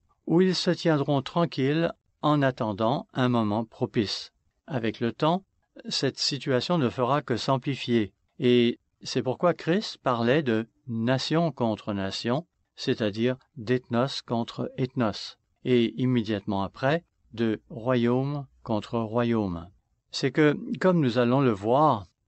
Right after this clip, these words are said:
ces conflits ethniques vont servir de catalyseur à la formation du roi du Nord, et, par réaction,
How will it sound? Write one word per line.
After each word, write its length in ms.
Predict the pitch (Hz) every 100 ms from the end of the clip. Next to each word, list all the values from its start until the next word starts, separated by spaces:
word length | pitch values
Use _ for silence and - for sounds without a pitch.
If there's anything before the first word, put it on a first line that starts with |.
| _
ces 460 | 202 - - 127 113
conflits 580 | - 139 127 135 131 123
ethniques 580 | 147 147 131 139 - - _ _ _
vont 360 | 117 127 131 131
servir 540 | - - 143 147 185 131
de 120 | 110
catalyseur 960 | - 185 185 135 117 117 123 143 139 - _ _
à 160 | - 139
la 160 | 123 117
formation 760 | - 175 180 135 131 - 147
du 160 | 123 123
roi 260 | 110 127
du 160 | 120 117
Nord, 460 | 120 107 90 87 _ _ _ -
et, 400 | 151 123 110 98 -
par 180 | 107 95
réaction, 600 | 104 113 - 156 151